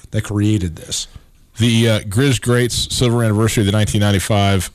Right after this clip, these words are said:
Speaker 2: National Champions podcast series is brought to us in part by First Security Bank. It's also brought to us by Blackfoot Communications.
Speaker 1: And when the Grizz won, this was a fever pitch. I mean, this was when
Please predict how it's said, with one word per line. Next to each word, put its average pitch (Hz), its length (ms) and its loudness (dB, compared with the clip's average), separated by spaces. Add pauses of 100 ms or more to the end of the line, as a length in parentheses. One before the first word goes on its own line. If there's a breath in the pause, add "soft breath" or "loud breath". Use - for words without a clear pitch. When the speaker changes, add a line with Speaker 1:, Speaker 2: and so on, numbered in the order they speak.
Speaker 2:
National 98 440 0
Champions 95 400 0
podcast 90 540 0
series 87 340 0
is 80 80 -2
brought 87 280 0
to 87 160 2
us 80 100 0
in 80 100 -2
part 87 220 0
by 80 80 -2
First 90 260 -2
Security 85 360 -2
Bank. 92 280 0
It's - 120 -4
also 87 200 0
brought 87 260 0
to 90 120 2
us 82 80 0
by 87 180 0
Blackfoot 95 680 -2
Communications. 78 840 -4 (560 loud breath)
Speaker 1:
And 156 120 2
when 170 120 2
the 175 100 2
Grizz 151 240 0
won, 139 160 2
this 123 140 -2
was 123 140 0
a 120 60 2
fever 123 380 0
pitch. 101 260 -2
I 104 60 -4
mean, 104 80 0
this 113 160 0
was 101 160 0
when 110 420 -2